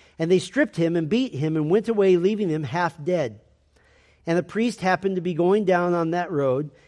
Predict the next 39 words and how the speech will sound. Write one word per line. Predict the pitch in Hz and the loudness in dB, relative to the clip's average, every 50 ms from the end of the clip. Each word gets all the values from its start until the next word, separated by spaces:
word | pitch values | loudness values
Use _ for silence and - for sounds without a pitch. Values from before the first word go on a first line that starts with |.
| _ _ - | _ _ -6
and | 151 135 147 | -2 0 2
when | 170 190 214 | 4 4 4
he | 226 196 | 4 2
saw | - - 233 226 202 156 | 0 2 4 4 4 4
him, | 165 180 | 4 0
he | 143 - 190 196 | -2 -4 -6 -6
passed | - - - 156 160 190 202 190 - - | -6 -4 -2 2 2 2 2 0 -2 0
by | 165 160 165 165 165 | 2 2 4 4 2
on | 170 175 | 2 2
the | 170 156 135 | 0 0 0
other | 131 139 127 | 0 -2 -4
side. | - - - 143 139 143 139 127 120 110 95 87 - _ _ _ _ _ _ _ _ _ _ _ _ _ _ | -6 -8 -6 -2 0 0 0 0 -2 -4 -10 -14 -18 _ _ _ _ _ _ _ _ _ _ _ _ _ _
Likewise, | - 175 170 175 - 170 175 170 180 180 156 | 0 2 2 2 4 4 6 6 6 6 4
a | 185 | 4
Levite | 185 190 254 285 262 233 170 156 156 | 4 4 2 2 2 2 2 2 4
also, | 180 233 262 240 - - 285 | 4 4 2 2 2 0 0
when | 170 160 165 | 0 0 0
he | 175 160 | -2 0
came | - 202 196 190 185 | 2 2 2 4 2
to | 190 | 0
the | 175 160 | -2 -2
place | - - 208 196 180 - 175 | -2 0 2 2 2 0 -4
and | 170 - | -6 -4
saw | - 220 214 202 170 143 | -2 0 0 2 0 -2
him, | 131 | -2
passed | 120 139 165 165 175 170 - 170 | -2 -2 0 0 -2 -2 -2 0
by | 180 175 175 | 2 2 2
on | 175 175 | 2 0
the | 175 170 156 | 0 -2 -2
other | 147 156 139 | -2 -4 -6
side. | - - 190 190 190 175 143 123 110 104 - _ _ _ _ _ _ _ _ _ _ _ _ _ - | -6 -4 -2 0 0 0 -2 -4 -6 -10 -16 _ _ _ _ _ _ _ _ _ _ _ _ _ 2
But | 147 180 190 202 | 4 4 6 4
a | - | 2
Samaritan | - - 196 185 196 214 226 214 185 - - 135 117 113 104 - | 0 0 0 2 4 4 6 4 4 2 0 -6 -6 -6 -10 -10
who | - 165 | -4 -2
was | 151 143 120 | -2 2 2
on | 170 175 190 208 | 2 4 4 4
a | 208 | 2
journey | 160 143 190 196 190 160 131 120 110 | 2 2 2 2 2 2 0 -4 -6